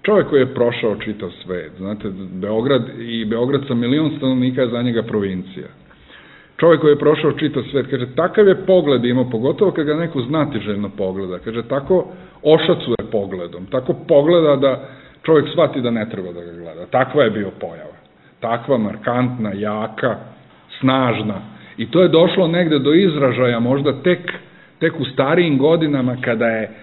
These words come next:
ta njegova ličnost, naravno ne šizofrena, ali možda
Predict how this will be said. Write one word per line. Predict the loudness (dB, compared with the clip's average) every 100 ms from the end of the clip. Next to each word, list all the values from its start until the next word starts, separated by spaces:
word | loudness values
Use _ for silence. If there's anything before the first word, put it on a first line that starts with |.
| -20 _
ta | 0 2 2
njegova | 0 2 4 6
ličnost, | 4 4 0 -2 -2 -4 -6 -18 -20 -20 _
naravno | -4 0 2 2 2 2
ne | 2 0
šizofrena, | -2 0 0 0 -4 -4 -8 -8 -8 -6
ali | -2
možda | 0 2 4 4 4 4